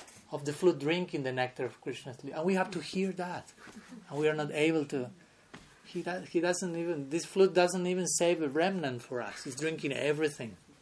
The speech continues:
And so with this type of transcendental envy showing her longing, actually. <laughs> So again, it means, it seems like envy. But actually, if you understand, it shows her longing of rendering seva to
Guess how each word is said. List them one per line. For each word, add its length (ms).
And 160
so 200
with 200
this 180
type 240
of 220
transcendental 760
envy 440
showing 420
her 120
longing, 600
actually. 460
<laughs> 120
So 120
again, 220
it 180
means, 240
it 120
seems 300
like 200
envy. 440
But 160
actually, 300
if 100
you 60
understand, 460
it 140
shows 440
her 80
longing 560
of 200
rendering 540
seva 400
to 80